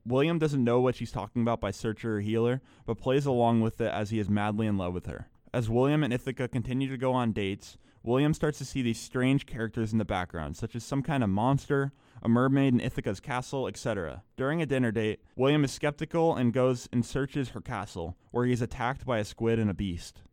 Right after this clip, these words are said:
After William storms home angry, Ithaca comes for him to explain, and an angry William tells him that he isn't this searcher, which leaves Ithaca upset that he has lied to her. After getting advice from Lewis's wife, William takes on his role as searcher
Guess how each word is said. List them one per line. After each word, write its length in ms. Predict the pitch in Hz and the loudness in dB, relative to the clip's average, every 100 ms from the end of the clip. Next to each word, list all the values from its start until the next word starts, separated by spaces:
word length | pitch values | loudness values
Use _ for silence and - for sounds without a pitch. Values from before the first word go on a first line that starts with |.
| _ | _
After 280 | - 123 175 | -2 0 4
William 280 | 139 139 135 | 6 6 6
storms 420 | 127 131 127 123 | 4 0 0 0
home 220 | 131 123 113 | 0 0 -2
angry, 480 | 113 113 98 95 - _ | -4 -4 -4 -8 -12 _
Ithaca 400 | - 131 - 156 | -10 -8 -4 -2
comes 300 | 127 143 151 | -2 -2 -2
for 160 | - 117 | -2 -4
him 200 | 113 110 | -2 -4
to 120 | 107 | -4
explain, 580 | 104 - - 117 101 98 | -6 -8 -4 -2 -2 -2
and 160 | 92 98 | -6 -10
an 160 | - 113 | -4 -4
angry 380 | 95 127 156 147 | -2 0 2 2
William 360 | 117 113 107 | 2 2 2
tells 280 | 107 117 113 | 0 -2 -2
him 80 | 117 | 0
that 140 | 107 | -2
he 180 | 98 101 | -4 -4
isn't 280 | - 123 123 | -4 -2 -2
this 120 | 107 | -4
searcher, 540 | 107 113 101 - 90 87 - - | -6 -4 -4 -4 -8 -8 -14 -8
which 180 | 113 110 | -6 -2
leaves 300 | 135 160 175 | 0 0 0
Ithaca 440 | 139 - 135 127 - | -6 -6 -2 -2 0
upset 400 | 117 - 120 - | -4 -4 -4 -2
that 140 | 104 | -6
he 100 | 104 | -2
has 160 | 107 92 | -4 -2
lied 220 | 98 98 | -4 -2
to 80 | 85 | -4
her. 200 | 80 87 - - | -6 -10 -18 -10
After 240 | - 123 135 | -6 -4 0
getting 300 | 131 160 175 | 0 2 2
advice 340 | 113 120 120 | 4 2 2
from 220 | 131 107 | 2 2
Lewis's 360 | 107 117 120 104 | 4 2 0 -4
wife, 380 | 101 95 98 - - - _ - | 0 0 -2 -8 -20 -20 _ -2
William 300 | 120 143 151 | 2 4 2
takes 240 | 160 131 | -2 -2
on 120 | 147 | 0
his 120 | 135 | 0
role 240 | 107 110 110 | 0 0 0
as 100 | 104 | -2
searcher 540 | - 127 127 143 143 | -2 -4 0 -2 -2